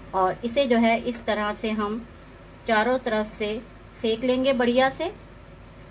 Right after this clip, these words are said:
तवे को rotate कर देंगे ताकि ये evenly जो है ना हर तरफ से cook हो जाए।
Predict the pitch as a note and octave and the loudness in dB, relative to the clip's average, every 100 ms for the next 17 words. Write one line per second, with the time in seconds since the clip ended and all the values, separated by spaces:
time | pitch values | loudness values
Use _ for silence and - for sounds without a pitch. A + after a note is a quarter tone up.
0 | - - - - - - - - - - | -20 -20 -20 -18 -18 -18 -18 -20 -20 -20
1 | - - - - G3 G3 A3+ A#3 A#3+ G#3+ | -18 -18 -18 -6 0 0 0 2 2 2
2 | F#3+ A3+ A#3+ C4 B3 C4+ C4 C4+ G#3 - | 0 -2 2 0 2 0 0 0 -2 -4
3 | A3 A3 A#3 A3 A3+ B3 D4 B3 A#3+ A3 | -4 -2 -2 2 4 2 2 0 2 2
4 | A#3+ B3+ G3+ - G#3+ G#3+ A#3+ A#3 A3+ A3 | 0 0 -2 -2 -6 -4 -2 -2 -2 0
5 | B3 A#3 B3 E4 | 2 4 2 0